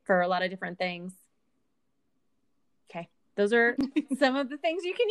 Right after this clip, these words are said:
Speaker 1: use. <laughs> Like I said, there's a lot. <laughs>
Speaker 2: So moving into Saturday, um, Saturday, as you can probably tell by the name, is ruled by Saturn.
Speaker 1: Ta-da!
Speaker 2: And that is the planet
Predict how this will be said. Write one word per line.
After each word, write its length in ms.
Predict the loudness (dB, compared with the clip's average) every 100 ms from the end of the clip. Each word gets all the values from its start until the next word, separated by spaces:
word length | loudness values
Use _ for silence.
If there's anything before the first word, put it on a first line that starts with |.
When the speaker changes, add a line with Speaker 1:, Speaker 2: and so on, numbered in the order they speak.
| 2
Speaker 1:
use. 100 | 0
<laughs> 80 | -4 -2
Like 100 | -2
I 80 | -4 -4
said, 120 | -4
there's 140 | -2 -4
a 60 |
lot. 760 | -4 -4 -6 -10 -10 -8 -6 -8
<laughs> 60 | _ _ _ _ _ _ _ _ _ _ _ _ _ _ _ -20 _ -20 -20 -20 _ _ -20 _ _ -2
Speaker 2:
So 320 | 2 4 4 2
moving 720 | -6 -6 -4 -4 -4 -10 -8
into 400 | -2 0 0 -2
Saturday, 920 | -4 -8 -2 -2 -2 -6 -6 -6 -6 -8 _ _ _
um, 420 | -2 0 -2 -6 -18 _ _ _ _ -20
Saturday, 600 | -18 -4 -2 -2 -2 -4
as 80 | -6
you 40 |
can 60 | -6
probably 220 | -6 -6
tell 180 | -4 -4
by 160 | -4
the 180 | -12 -10
name, 320 | -6 -4 -4 -4
is 320 | -6 -6 -8 -12
ruled 220 | -10 -4
by 180 | -2 -2
Saturn. 540 | -4 -4 -2 -4 -8
Speaker 1:
Ta-da! 500 | -12 -12 -12 -14 -10
Speaker 2:
And 300 | -8 -6 -6
that 160 | 0 0 0
is 200 | -4 -4 -6
the 240 | -6 -6 -8
planet 520 | -10 -6 -4 -4 -6